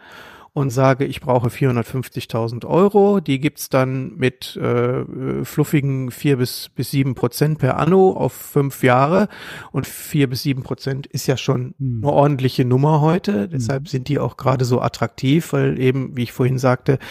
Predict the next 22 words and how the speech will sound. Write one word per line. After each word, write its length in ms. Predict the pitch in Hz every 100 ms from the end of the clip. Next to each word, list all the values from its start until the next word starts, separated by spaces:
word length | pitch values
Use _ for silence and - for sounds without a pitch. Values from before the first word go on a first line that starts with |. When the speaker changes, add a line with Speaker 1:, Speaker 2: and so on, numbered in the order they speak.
| - - -
Speaker 1:
das 260 | 131 - -
Geld, 320 | 131 131 135
äh, 560 | - 151 127 127 123 123 -
mehr 240 | 196 123 123
oder 140 | 123
weniger 360 | 127 135 127 123
sehr, 440 | 123 127 123 117 _
sehr 160 | - 135
günstig 480 | 135 180 - 170 -
gerade 320 | 156 156 147
ist. 300 | 151 160 -
Und 280 | 143 131 - - - - - _ -
da 120 | 120
werden 240 | 127 131
die, 360 | 127 127 123 120
die 180 | 120 123
Investitionsformen 1160 | 120 127 - - 123 127 135 - 127 123 117
wie 100 | 117
Crowdinvesting 920 | - 120 120 135 117 117 - 123 113
werden 260 | 117 113 113
gerade 320 | 113 110 113
sehr 500 | 120 120 123 123